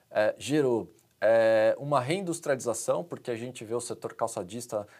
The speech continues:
o setor têxtil no Brasil renascendo, né, pessoas que a gente conversa, é, no Sul, que é muito forte,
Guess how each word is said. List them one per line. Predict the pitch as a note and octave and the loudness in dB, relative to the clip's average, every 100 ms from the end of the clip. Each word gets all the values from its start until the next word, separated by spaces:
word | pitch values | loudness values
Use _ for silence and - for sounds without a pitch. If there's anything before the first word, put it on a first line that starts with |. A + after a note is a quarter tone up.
| _ | _
o | G#2 | -10
setor | - A2+ A2+ | -8 -4 -6
têxtil | - A#2 A2+ - | -4 -4 -4 -6
no | A2+ | -8
Brasil | G#2 G#2 A2 | -4 -4 -4
renascendo, | G2+ A2 G#2+ - - C3 A2+ | -6 -4 -4 -4 -6 -6 -6
né, | G#2+ G#2+ _ - | -6 -8 _ -6
pessoas | A2+ - A#2 | -6 -4 -8
que | - | -10
a | |
gente | A2+ | -14
conversa, | - A2+ G2 A2 G#2+ - G#2 - - - - | -12 -6 2 2 2 -2 -4 -6 -20 -20 -4
é, | G2+ A2 | -2 0
no | A#2 | -4
Sul, | - C#3 C#3+ | -6 -4 -4
que | C#3 | 0
é | G#2+ | 0
muito | A2+ D3 - | 0 -8 -10
forte, | - A#2 C3+ C3+ - A2 | 0 8 8 6 0 -14